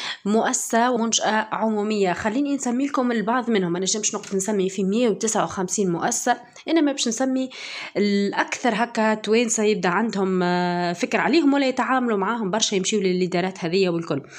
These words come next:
نلقاو، آه، مثلا، آم،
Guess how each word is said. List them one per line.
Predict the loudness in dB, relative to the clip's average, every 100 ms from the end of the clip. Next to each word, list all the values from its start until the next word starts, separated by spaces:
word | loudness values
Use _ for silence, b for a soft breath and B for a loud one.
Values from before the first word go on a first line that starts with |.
| B B B 0
نلقاو، | 0 2 2 4 4 2
آه، | 4 2 2 2
مثلا، | 2 0 2 2 2 0 0 2 2
آم، | 2 0 0 0 -2 -6